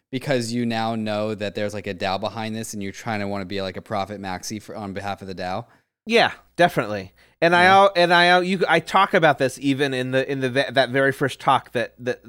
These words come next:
Speaker 2: the CryptoPunk talk that I was talking about from twenty seventeen.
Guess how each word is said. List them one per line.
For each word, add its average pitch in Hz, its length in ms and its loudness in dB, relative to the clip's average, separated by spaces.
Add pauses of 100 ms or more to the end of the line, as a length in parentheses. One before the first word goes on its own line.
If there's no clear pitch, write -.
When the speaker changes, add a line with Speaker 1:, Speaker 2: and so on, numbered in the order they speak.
(180)
Speaker 2:
the 123 220 -2
CryptoPunk 127 520 -6
talk 107 200 -6
that 117 60 -4
I 110 40 0
was 107 80 -6
talking 113 240 -6
about 98 120 -12
from 107 120 -16
twenty 110 180 -10
seventeen. 104 540 -10